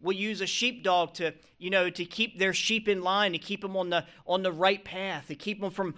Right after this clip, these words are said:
wandering too far. And most importantly, to protect them, to care for them, to watch out for them. And if we look behind us, we're gonna see that,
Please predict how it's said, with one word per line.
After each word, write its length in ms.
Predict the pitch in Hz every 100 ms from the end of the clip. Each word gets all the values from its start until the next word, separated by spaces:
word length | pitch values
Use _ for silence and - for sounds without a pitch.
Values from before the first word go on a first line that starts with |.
| -
wandering 640 | - 160 190 220 208 190 175
too 220 | - 202
far. 500 | - 202 202 175 131 - _ _ _ _ _ _ _ _ _ _ _ _ _ _ _ _ _
And 100 | 151
most 280 | 143 180 -
importantly, 760 | 156 147 190 180 139 110 101 - _ _ _ _ _ _ _ _ _ _
to 100 | -
protect 580 | 127 123 - 151 147 _
them, 240 | 110 - 107
to 80 | 139
care 420 | - 110 190 190
for 180 | - 156
them, 440 | 131 110 98 101 _ _ _ _ _ _ -
to 100 | 165
watch 400 | 147 180 185 -
out 300 | 180 180 -
for 100 | 143
them. 280 | 123 107 101 _ _ _ _ _ _ _ _ _ _ -
And 160 | - 185
if 80 | 185
we 180 | 247
look 240 | 247 247 247
behind 540 | 220 190 214 240 220
us, 140 | 196 190
we're 100 | 220
gonna 220 | 254 220
see 300 | - 247 233
that, 200 | 202